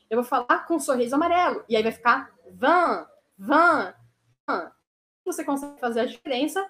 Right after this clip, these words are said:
de vent e vin, vent e vin.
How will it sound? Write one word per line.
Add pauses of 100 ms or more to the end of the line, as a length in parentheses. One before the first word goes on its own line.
de
vent (240)
e
vin, (440)
vent (300)
e
vin.